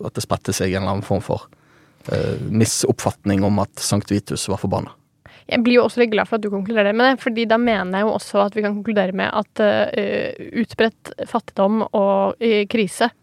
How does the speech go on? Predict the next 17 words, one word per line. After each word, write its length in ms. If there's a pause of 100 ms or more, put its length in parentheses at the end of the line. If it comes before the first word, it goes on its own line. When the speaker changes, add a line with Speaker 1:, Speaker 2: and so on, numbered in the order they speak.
(200)
Speaker 2:
eh, 180
kan 240
være 160
farlig 380
på 100
flere 400
plan 220
enn 100
vi 80
aner. 300 (120)
Så 120
vi 40
Speaker 1:
Ja. 120
Speaker 2:
burde 160 (120)
bekjempe 400
det 140
på 140